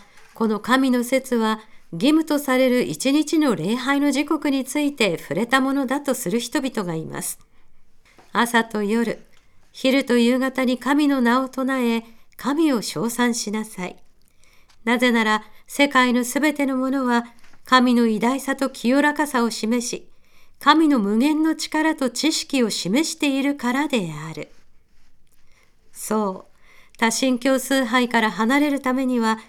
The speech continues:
どのような状態にあっても神を称賛し、心でもまた言葉でも、神はいかなる欠点も欠陥も持たず、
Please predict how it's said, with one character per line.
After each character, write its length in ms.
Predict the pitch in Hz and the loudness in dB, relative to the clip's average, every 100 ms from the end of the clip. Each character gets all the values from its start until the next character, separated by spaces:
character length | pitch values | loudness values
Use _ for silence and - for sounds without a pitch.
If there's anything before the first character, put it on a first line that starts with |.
| - - - | -20 -20 -10
ど 180 | 196 311 | 0 4
の 120 | 359 | 6
よ 160 | 359 330 | 6 4
う 60 | |
な 160 | 269 226 | 2 0
状 240 | 185 214 | 0 -4
態 260 | 277 294 294 | 0 0 0
に 120 | 277 | 0
あ 100 | 262 | -2
っ 40 | 285 | -4
て 180 | - | -4
も 160 | 269 214 | -2 -2
神 400 | 220 233 302 294 | -4 -2 2 2
を 120 | 202 | 0
称 240 | - 160 208 | -4 -6 -6
賛 280 | - 220 | -4 -4
し、 280 | 202 - - - - - - - - | -4 -10 -10 -20 -20 -20 -20 -20 -20
心 460 | - 226 233 262 247 | -8 -6 0 2 2
で 120 | 254 | 2
も 160 | 277 254 | 2 2
ま 160 | 247 | 0
た 280 | 240 254 254 - - - | -2 -2 -2 -6 -20 -6
言 280 | 240 240 294 | -4 2 2
葉 120 | 285 | 4
で 100 | 254 | 2
も、 240 | 226 - - - - - - - | -2 -6 -14 -20 -20 -20 -18 0
神 320 | 262 254 254 | 2 4 2
は 100 | 233 | 2
い 100 | 226 | 2
か 160 | 285 | 4
な 100 | 302 | 4
る 100 | 302 | 2
欠 200 | 294 247 | 0 -2
点 320 | 240 - 285 269 | -4 -2 0 0
も 120 | 269 | -2
欠 200 | - 208 | -4 -6
陥 320 | - 294 285 | 0 0 2
も 120 | 277 | 2
持 180 | 233 240 | 0 0
た 200 | 240 254 | -2 -6
ず、 320 | 247 247 240 | -2 -2 -2